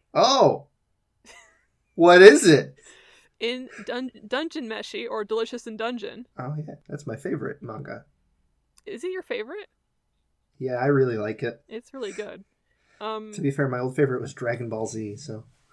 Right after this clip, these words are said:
Speaker 2: <laughs> which you're also reading right now.
Speaker 1: I like Dragon Ball Z.
Speaker 2: Yeah. Um, but we haven't talked about Dungeon Meshi.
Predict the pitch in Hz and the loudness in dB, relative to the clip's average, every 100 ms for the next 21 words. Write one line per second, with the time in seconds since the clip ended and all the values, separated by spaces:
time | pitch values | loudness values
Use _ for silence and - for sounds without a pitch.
0 | - - - - - - _ _ _ _ | -20 -20 -20 -20 -20 -20 _ _ _ _
1 | _ 233 - - 277 226 202 208 190 190 | _ -20 -18 -14 -14 -14 -16 -16 -18 -18
2 | 185 185 202 233 _ _ _ _ _ _ | -20 -20 -20 -20 _ _ _ _ _ _
3 | 190 208 196 180 156 - 117 - 101 139 | -20 -20 -16 -12 -12 -10 -14 -12 -16 -16
4 | 120 139 _ _ 202 185 - _ - - | -16 -18 _ _ -20 -20 -20 _ -20 -20
5 | - 233 226 220 220 _ _ _ _ _ | -14 -10 -10 -12 -20 _ _ _ _ _
6 | - 220 349 508 302 262 269 254 233 220 | -12 -10 -6 -6 -6 -8 -10 -8 -8 -8
7 | 214 220 226 - 208 202 | -8 -10 -10 -10 -8 -10